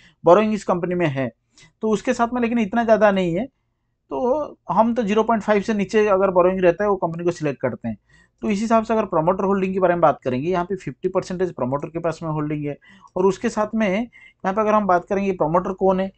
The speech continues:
यहाँ पे ओएनजीसी है, इंडियन ऑयल है, गेल है और बीपीसीएल है। उसके साथ में एफ़आई के बारे में अगर बात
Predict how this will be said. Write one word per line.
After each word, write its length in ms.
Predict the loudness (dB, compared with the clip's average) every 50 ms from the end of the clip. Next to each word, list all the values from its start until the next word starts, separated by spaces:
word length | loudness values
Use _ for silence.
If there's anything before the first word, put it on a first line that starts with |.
| _ _ -2
यहाँ 120 | -2 -2 2
पे 100 | 2 2
ओएनजीसी 560 | 4 6 6 4 4 4 0 -2 0 2 2
है, 100 | 4 4 4
इंडियन 360 | 2 2 4 6 6 6 8
ऑयल 280 | 6 6 6 6 6 4
है, 100 | 2 0
गेल 300 | 0 2 2 4 4 6
है 160 | 6 6 6
और 240 | 4 2 0 -4 -4 -4
बीपीसीएल 520 | -6 -4 -4 -6 -4 -2 -2 -2 0 -2
है। 80 | -4 -6 _ _ _ _ _ _ _ _
उसके 200 | -8 -4 -2 -4
साथ 260 | 0 2 0 0 2 0
में 360 | 0 0 0 0 -2 -4 -6 -10 _ _ _ _
एफ़आई 300 | -2 -2 2 2 2 2
के 80 | 2 2
बारे 140 | 2 2 2
में 80 | 2
अगर 160 | 0 0 2 4
बात 200 | 4 4 4